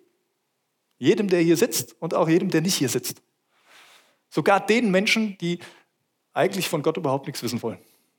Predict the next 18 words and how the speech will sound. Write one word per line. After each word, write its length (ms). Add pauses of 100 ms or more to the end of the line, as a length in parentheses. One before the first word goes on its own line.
Die 60
sagen, 400 (140)
„Lass 160
mich 100
in 80
Ruhe 220
von 160
Gott.“ 200 (920)
Selbst 360
denen 340
gilt 300
Gottes 340
Liebe 260
und 180
er 120
möchte 400
sie 200
annehmen. 540